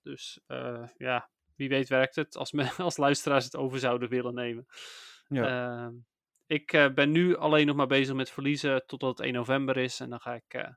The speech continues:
Speaker 1: kijken of ik wat dust kan vergaren. Dus
Speaker 2: Ja,
Speaker 1: dat.
Speaker 2: nou, ja. Ja, prima toch?
Speaker 1: Ja, nou ja, het scheelt een hele hoop tijd. <laughs>
Speaker 2: Ja, dat snap ik, dat snap ik. Oké, nou, ik denk dat we er dan, eh,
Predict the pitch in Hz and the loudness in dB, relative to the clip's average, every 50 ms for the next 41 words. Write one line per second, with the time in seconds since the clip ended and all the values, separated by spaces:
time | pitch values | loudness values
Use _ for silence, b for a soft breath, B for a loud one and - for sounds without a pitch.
0 | _ _ _ _ _ _ _ _ _ _ _ - 135 135 - - 147 127 139 127 | _ _ _ _ _ _ _ _ _ _ _ 2 2 2 2 -2 -4 -4 -4 -2
1 | - 139 123 123 - 160 175 175 - - - 190 175 160 143 156 135 131 147 147 | -2 -2 -2 0 2 2 2 2 0 -4 -2 0 0 0 0 -2 0 2 4 4
2 | 143 131 127 123 117 113 117 _ _ _ _ _ _ _ _ _ _ _ _ _ | 6 4 4 2 -2 -6 -12 _ _ _ _ _ _ _ _ _ _ _ _ _
3 | _ _ _ _ _ _ _ _ _ _ _ _ _ _ _ _ _ _ _ _ | _ _ _ _ _ _ _ _ _ _ _ _ _ _ _ _ _ _ _ _
4 | _ _ _ _ _ _ _ _ _ _ _ - 185 175 139 101 120 131 - - | _ _ _ _ _ _ _ _ _ _ _ 0 4 6 6 6 6 2 -2 -6
5 | - 156 135 107 95 95 - _ _ _ _ _ _ 156 156 131 92 - - _ | -6 -4 -4 -4 -4 -6 -14 _ _ _ _ _ _ 0 2 2 0 -2 -4 _
6 | _ _ _ _ _ _ _ _ _ _ 175 170 113 95 92 - - - 127 127 | _ _ _ _ _ _ _ _ _ _ 4 4 4 4 2 -2 -4 -2 0 0
7 | 127 - - 214 269 - - _ _ _ _ _ 226 240 208 - - _ _ _ | 0 0 0 -2 -2 -2 -10 _ _ _ _ _ 2 4 4 4 0 _ _ _
8 | _ _ 185 175 160 139 139 - - 156 143 - 139 139 135 131 123 120 - - | _ _ -4 -2 -2 -2 -2 -2 -4 -4 -2 -2 -2 -2 -2 -2 -2 -2 -4 -6
9 | 120 123 139 147 _ B 139 B B B B B B B B B B _ 185 165 | -6 -6 -6 -10 _ B -20 B B B B B B B B B B _ -2 4
10 | - 175 175 147 110 95 98 95 - - - 110 104 - 170 175 180 - - _ | 10 12 12 12 12 10 6 0 -2 -4 -4 -4 -2 -2 -4 -4 -4 -10 -20 _
11 | _ - - - - 107 107 - - 107 - - _ _ b b b b b b | _ -16 -14 -10 -6 -6 -6 -6 -8 -12 -12 -14 _ _ b b b b b b
12 | b b b b b b b b b - 208 - 175 160 185 240 285 - _ _ | b b b b b b b b b -2 4 8 10 10 10 8 4 -2 _ _
13 | 262 220 143 107 104 104 - 147 147 139 139 131 127 123 123 120 120 117 113 113 | 4 4 4 4 4 2 2 2 4 6 4 4 4 2 2 2 4 2 2 2
14 | 110 110 110 107 101 101 101 101 | 0 0 0 0 0 0 -2 -2